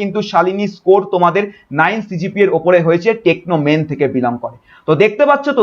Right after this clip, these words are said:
স্টুডেন্টরা ইউথ ক্যারিয়ার হাবে অ্যাডমিশন নেওয়ার পর তাদের ইউনিভার্সিটিতে বিসিএ এর ক্ষেত্রে কতটা লেভেলের হচ্ছে পরিবর্তন হচ্ছে, কত ভালো তারা সিজিপি এখানে স্কোর করছে। তো প্রত্যেক স্টুডেন্টের রেজাল্ট এখানে প্রমাণ করছে কেন তুমি ইউথ ক্যারিয়ার হাবে জয়েন হবে। শুধু স্টুডেন্টের রেজাল্ট নয়,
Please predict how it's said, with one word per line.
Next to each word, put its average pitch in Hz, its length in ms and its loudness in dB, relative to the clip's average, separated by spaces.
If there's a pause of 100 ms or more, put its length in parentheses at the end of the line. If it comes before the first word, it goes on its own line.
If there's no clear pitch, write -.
স্টুডেন্টরা 240 500 0
ইউথ 233 220 -4
ক্যারিয়ার 220 260 2
হাবে 220 160 4
অ্যাডমিশন 226 440 -2
নেওয়ার 220 260 2
পর 208 100 4 (120)
তাদের 185 200 2 (120)
ইউনিভার্সিটিতে 214 640 0 (120)
বিসিএ 190 300 -2
এর 208 100 0
ক্ষেত্রে - 240 -2 (160)
কতটা 180 400 4
লেভেলের 208 320 4
হচ্ছে 208 160 -4 (120)
পরিবর্তন 185 500 2
হচ্ছে, 180 240 -2 (360)
কত 185 120 2 (180)
ভালো 180 240 2
তারা 196 140 2 (100)
সিজিপি 180 300 -6 (100)
এখানে 180 200 -2 (100)
স্কোর 185 220 4 (120)
করছে। 185 260 0 (280)
তো 196 60 -2 (100)
প্রত্যেক 277 400 0
স্টুডেন্টের 233 540 0
রেজাল্ট 233 320 4
এখানে 208 160 -4 (100)
প্রমাণ 190 220 2 (120)
করছে 190 220 0 (120)
কেন 165 140 2 (140)
তুমি 175 160 0 (120)
ইউথ 151 240 2
ক্যারিয়ার 143 340 0
হাবে 165 140 -2 (140)
জয়েন 127 280 0
হবে। 113 140 -14 (520)
শুধু 254 220 -14
স্টুডেন্টের 262 540 0
রেজাল্ট 262 360 4
নয়, 120 140 -2